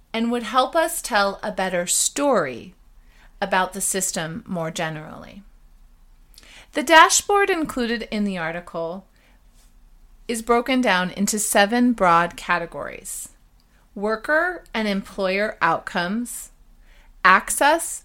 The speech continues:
to the workers' compensation system, medical care and cost, timely first payments, and disputes. This is pretty similar to the five measures that I suggested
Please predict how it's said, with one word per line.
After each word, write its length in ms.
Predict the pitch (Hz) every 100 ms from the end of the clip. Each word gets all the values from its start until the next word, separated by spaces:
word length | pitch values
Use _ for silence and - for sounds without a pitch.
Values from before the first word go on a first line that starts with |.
| _
to 140 | -
the 120 | 220 196
workers' 520 | 180 185 220 208 -
compensation 840 | - 185 190 185 185 180 - 180
system, 680 | 180 170 - 180 185 254 269 _ _ _ _ - - - -
medical 640 | 220 214 220 277 285 370 349
care 600 | - 220 196 190 202 - -
and 220 | 262 294
cost, 640 | - 175 165 180 - - - - - - - - - - -
timely 680 | - 226 254 294 320 339
first 640 | 330 - 220 226 - - -
payments, 840 | - 196 180 180 180 - - - - - -
and 180 | 226
disputes. 840 | 247 294 - 302 208 - - - - - _ - - - - - - - - - - - _
This 200 | - 339
is 140 | 415 381
pretty 340 | - 381 370
similar 640 | 359 339 262 180 147 151 185
to 140 | -
the 120 | 196 190
five 400 | - 185 185 190
measures 540 | 175 170 160 147 -
that 180 | - 185
I 160 | 170 175
suggested 800 | - 180 165 156 - 156 151